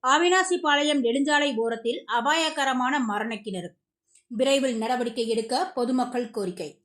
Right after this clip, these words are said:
திருப்பூர் மாவட்டம் தாராபுரம் சாலை அவினாசி பாளையம் நெடுஞ்சாலையை ஒட்டி அதிபாதாள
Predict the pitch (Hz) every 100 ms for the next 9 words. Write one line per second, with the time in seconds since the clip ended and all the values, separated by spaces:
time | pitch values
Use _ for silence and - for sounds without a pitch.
0 | _ _ _ _ _ _ _ 339 381 392
1 | 392 302 285 285 285 285 277 262 285 277
2 | 277 269 277 254 269 392 233 262 339 330
3 | 339 330 277 285 285 240 214 262 285 269
4 | 262 240 208 202 247 330 - _ _ -
5 | 254 277 403 294 262 269 277